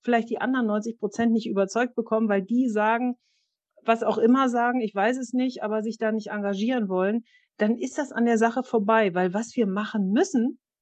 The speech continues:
ist Gesundheitsversorgung. Wir werden in zehn Jahren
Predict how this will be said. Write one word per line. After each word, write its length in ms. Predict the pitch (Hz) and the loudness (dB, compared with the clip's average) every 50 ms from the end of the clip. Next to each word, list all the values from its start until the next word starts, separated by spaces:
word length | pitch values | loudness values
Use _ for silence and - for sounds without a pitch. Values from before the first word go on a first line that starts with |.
| _ _ _ - | _ _ _ -4
ist 200 | - 208 - - | -4 -4 -2 0
Gesundheitsversorgung. 1200 | 254 226 196 190 247 370 - - 427 403 415 - 240 208 175 165 165 160 170 175 180 180 202 - _ - - _ - | 0 0 2 2 0 0 0 0 -2 -4 -2 -2 -2 -2 -2 0 -2 -2 -2 -4 -6 -10 -12 -16 _ -20 -20 _ 2
Wir 180 | 226 240 233 | 4 4 6
werden 240 | 240 294 349 381 330 | 6 4 2 2 0
in 180 | - 247 240 233 | 0 0 0 0
zehn 400 | 233 - - 277 277 277 269 254 | 0 -4 -4 -2 0 2 2 2
Jahren 460 | 226 196 175 165 143 - - 196 | 2 0 0 -2 -4 -6 -10 -14